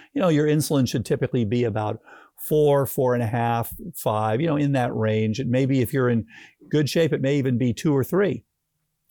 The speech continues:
Wh-, while your hemoglobin A one C is sitting down at four point eight or four point nine, that's, you know, good glycemic control. But for many of us,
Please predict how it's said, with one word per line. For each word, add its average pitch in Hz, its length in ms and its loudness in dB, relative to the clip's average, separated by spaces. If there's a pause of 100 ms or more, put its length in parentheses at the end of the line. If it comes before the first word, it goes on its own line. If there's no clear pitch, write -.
Wh-, 151 360 -2
while 156 520 4
your 120 300 2
hemoglobin 131 580 0
A 120 140 0
one 113 200 0
C 175 280 0
is - 180 -2
sitting 123 240 -2
down 117 300 0
at 101 160 -6
four 123 240 -2
point 113 320 -2
eight 110 180 0
or 107 100 -2
four 113 240 -2
point 110 320 -6
nine, 123 400 -4 (600)
that's, 151 420 0
you - 100 -2
know, 120 80 0
good 151 380 0
glycemic 127 680 0
control. 120 720 -2 (480)
But 139 140 2
for 127 160 0
many 180 340 2
of 107 160 2
us, 107 300 -4